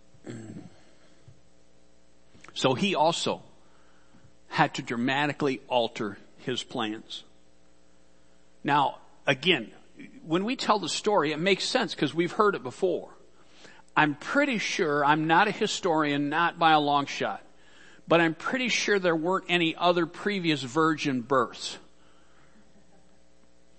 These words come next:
Maybe medical science can prove me wrong, whatever. But I doubt if there was, Joseph knew about them. But I'm pretty sure it didn't happen.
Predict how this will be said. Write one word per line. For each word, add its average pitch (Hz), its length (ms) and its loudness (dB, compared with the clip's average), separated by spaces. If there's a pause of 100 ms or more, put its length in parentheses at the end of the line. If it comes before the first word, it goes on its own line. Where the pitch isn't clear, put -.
(140)
Maybe 202 680 0
medical 175 480 0
science 165 380 0
can 165 140 -4
prove 151 220 -2
me 147 140 2
wrong, 135 500 0
whatever. 131 540 0 (2000)
But 156 160 2
I 160 140 4
doubt 170 420 2
if 147 140 -4
there 131 120 0
was, 147 460 2
Joseph 156 540 -4
knew 139 200 2
about 104 340 -2
them. 107 200 -14 (1400)
But 110 120 -8
I'm 107 100 -8
pretty 147 220 -8
sure - 180 -8
it 104 80 -10
didn't 107 200 -8
happen. 92 300 -20